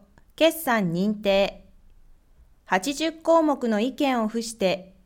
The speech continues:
全会一致で承認。決算認定特別委員会からの報告。決算認定特別委員会は、前年度で執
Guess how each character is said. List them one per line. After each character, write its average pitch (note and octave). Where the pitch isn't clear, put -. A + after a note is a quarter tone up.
全 D4+
会 G#3+
一 -
致 -
で A#3+
承 A3
認。 G#3+
決 E4
算 A#3
認 B3+
定 C4+
特 A3
別 D4
委 D#4+
員 D#4+
会 B3+
か A3
ら G3+
の F3
報 F#3
告。 G#3
決 E4
算 B3+
認 A3+
定 B3+
特 A#3
別 C#4+
委 D4
員 D4
会 A3
は、 F3+
前 A#3+
年 D#4
度 C4+
で A3
執 F#3